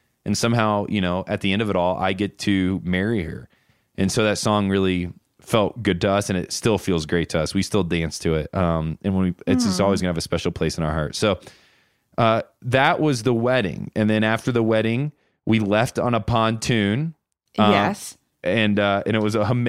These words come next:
Speaker 1: amazing. Uh, Ashley, let me tell you this. So it was a big deal for Jessica's mom to get me a pontoon to leave from because I grew up on a lake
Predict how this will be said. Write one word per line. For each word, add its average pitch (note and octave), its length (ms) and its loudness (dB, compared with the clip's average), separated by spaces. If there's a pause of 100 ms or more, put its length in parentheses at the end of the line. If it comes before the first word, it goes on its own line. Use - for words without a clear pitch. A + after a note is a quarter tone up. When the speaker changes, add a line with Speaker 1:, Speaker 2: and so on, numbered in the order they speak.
Speaker 1:
amazing. G#2+ 680 0
Uh, G2+ 100 -2 (120)
Ashley, A#2 300 2
let A2+ 40 0
me G#2 60 0
tell F2+ 140 0
you E2 60 0
this. D2+ 140 -6 (460)
So A#2+ 380 0
it C#3 120 0
was C3+ 100 0
a C3 60 0
big C3+ 260 -2
deal A2+ 280 2
for G2 240 0
Jessica's G2 420 0
mom F2+ 260 0
to G2+ 80 -6
get F#2 180 -2
me F#2+ 120 0
a F2+ 60 0
pontoon F2 480 -2
to E2 60 0
leave D#2 220 -4
from D#2 180 -6
because E2+ 220 -4
I F#2+ 120 2
grew F#2+ 140 0
up F2+ 80 -4
on F#2+ 80 0
a F2 80 0
lake D#2 360 -4